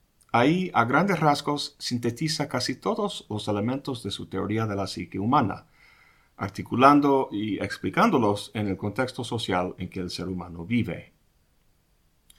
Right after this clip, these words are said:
Bueno, todo empieza con el bebé. Nace con instintos, los cuales está llevado forzas-, forzosamente a satisfacer. Su satisfacción produce placer.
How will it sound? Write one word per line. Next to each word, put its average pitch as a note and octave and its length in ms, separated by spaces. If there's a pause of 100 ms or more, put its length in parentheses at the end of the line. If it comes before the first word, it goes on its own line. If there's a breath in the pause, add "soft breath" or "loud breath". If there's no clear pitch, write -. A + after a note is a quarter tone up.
(400 soft breath)
Bueno, F2 340 (840)
todo G#3 280
empieza D3 380
con A#2 160
el G2+ 80
bebé. F2+ 480 (680)
Nace C3 360
con A2+ 280
instintos, E3+ 800
los G#2 140
cuales B2 320
está A2+ 280
llevado G2+ 380
forzas-, - 480 (100)
forzosamente G2 760
a F2 100
satisfacer. F2 840 (760 soft breath)
Su B2+ 260
satisfacción B2+ 920
produce G2 600 (180)
placer. A2 600